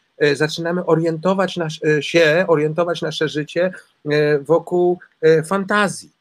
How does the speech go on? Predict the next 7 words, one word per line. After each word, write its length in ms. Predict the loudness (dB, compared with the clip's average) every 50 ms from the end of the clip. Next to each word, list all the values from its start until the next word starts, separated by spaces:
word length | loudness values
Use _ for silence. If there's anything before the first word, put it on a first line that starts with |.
| _ _ _ 0
e, 400 | 2 4 4 6 4 4 2 0
wokół 680 | 0 0 0 0 0 -4 -4 -2 -2 -2 -2 -4 -2 -4
obiektów, 540 | -4 -2 -2 -4 -4 -4 -6 -8 -8 -10
które 260 | -8 _ -6 -4 -4 -4
mają 260 | -4 -4 -4 -6 -6
charakter 480 | -4 -2 -2 -2 -2 -4 -6 -8 -6
całkowicie 760 | -4 -4 -4 -2 -4 -6 -8 -8 -10 -10 -6 -4 -2 -2 -4